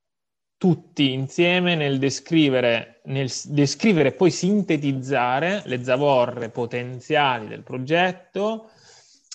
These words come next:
e quelle cose che invece possono spingere, eh,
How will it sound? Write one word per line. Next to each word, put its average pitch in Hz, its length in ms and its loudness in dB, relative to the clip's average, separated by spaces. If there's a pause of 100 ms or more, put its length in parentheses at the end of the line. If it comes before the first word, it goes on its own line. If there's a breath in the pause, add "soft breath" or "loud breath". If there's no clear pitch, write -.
e 143 240 -2
quelle 151 520 4
cose 160 420 2
che 143 140 -6
invece 165 760 -2
possono 147 460 -6
spingere, 151 1040 -6
eh, 131 460 -8